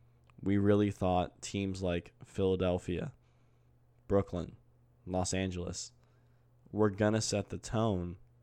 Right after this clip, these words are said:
for the point guard market. Um, Kyle Lowry is another name that's still out there. I don't know if he's gonna re-sign with the Raptors.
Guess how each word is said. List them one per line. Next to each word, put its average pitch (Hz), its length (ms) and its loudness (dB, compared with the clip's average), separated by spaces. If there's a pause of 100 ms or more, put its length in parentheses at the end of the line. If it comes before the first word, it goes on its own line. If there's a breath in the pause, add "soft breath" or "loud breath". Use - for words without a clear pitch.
(320)
for 104 420 2
the 98 80 2
point 104 300 -4
guard 87 200 -2
market. - 440 -8 (600 soft breath)
Um, 87 460 -2 (420)
Kyle 107 280 2
Lowry 101 420 4
is 87 100 0
another 87 280 0
name 90 240 -2
that's 78 180 -6
still 82 240 -2
out 90 220 2
there. - 220 -8 (540 soft breath)
I 92 100 2
don't 110 180 4
know 104 180 4
if 110 80 0
he's 85 160 -2
gonna 87 220 -4
re-sign 87 500 -2
with 85 80 -4
the 90 80 -4
Raptors. 90 580 2